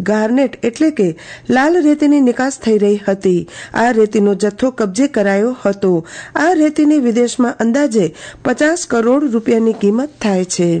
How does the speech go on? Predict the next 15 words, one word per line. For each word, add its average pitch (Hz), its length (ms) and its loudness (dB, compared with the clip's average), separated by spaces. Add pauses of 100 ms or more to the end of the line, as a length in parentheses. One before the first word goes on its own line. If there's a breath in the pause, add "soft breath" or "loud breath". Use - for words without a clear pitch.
(920 loud breath)
ગુજરાત 311 460 2
રાજ્ય 294 320 4
ડિઝાસ્ટર 240 520 0
મેનેજમેન્ટ 220 680 2
ઓથોરિટીએ 220 640 0
કચ્છ 254 300 -4
જિલ્લા 220 320 0
વહીવટી 202 400 0
તંત્ર, 196 320 -2 (500 loud breath)
ઇકોઇન્સ, 277 560 0 (340 loud breath)
રિલાયન્સ 311 560 2
ફાઉન્ડેશન 208 580 -2
તથા 262 340 -4
અન્ય 277 300 2
એજન્સીઓએ 226 600 0